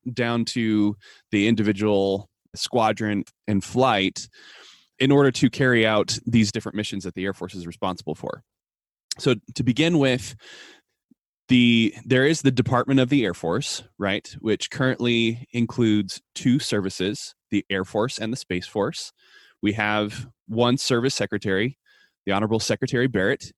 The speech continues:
who is ultimately responsible for everything that the Department of the Air Force does. And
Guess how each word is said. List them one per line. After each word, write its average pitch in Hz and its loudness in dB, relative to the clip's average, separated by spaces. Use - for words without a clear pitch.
who 107 2
is 104 -2
ultimately 139 2
responsible 117 -2
for 104 0
everything 104 0
that 95 0
the 101 0
Department 101 -2
of 90 -2
the 90 0
Air 98 0
Force - -10
does. - -8
And 110 -2